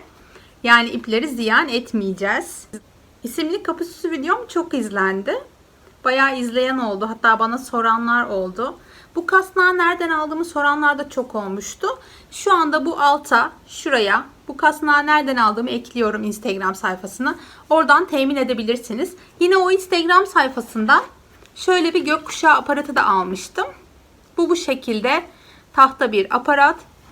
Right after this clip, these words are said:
Üst üste takıldığında gökkuşağı oluyor. Bunu da takmamıştım o zaman. Şimdi silikonla bunu da yapıştırıp kapı süsümün üzerine ekleme yapacağım. Normalde bu kapı süsümü gökkuşağı olmadan yapmıştım.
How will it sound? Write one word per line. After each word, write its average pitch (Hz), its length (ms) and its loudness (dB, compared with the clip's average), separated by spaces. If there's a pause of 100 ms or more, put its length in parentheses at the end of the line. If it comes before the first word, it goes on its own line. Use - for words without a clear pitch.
(200)
Üst 339 240 0
üste 254 280 -6
takıldığında 269 800 0 (160)
gökkuşağı 240 640 0
oluyor. 214 380 0 (340)
Bunu 339 180 4
da 359 120 0
takmamıştım 262 720 0
o 226 80 -6
zaman. 269 280 0
Şimdi 330 300 -2
silikonla 311 600 -2
bunu 302 180 -2
da 247 60 2
yapıştırıp 339 720 -4 (1160)
kapı 349 220 2
süsümün 320 380 -4
üzerine 311 380 0
ekleme 269 420 -2
yapacağım. 226 560 0 (4000)
Normalde 339 500 4
bu 381 80 2
kapı 339 200 -4
süsümü 403 340 0
gökkuşağı 311 580 2
olmadan 277 440 4
yapmıştım. 214 640 -2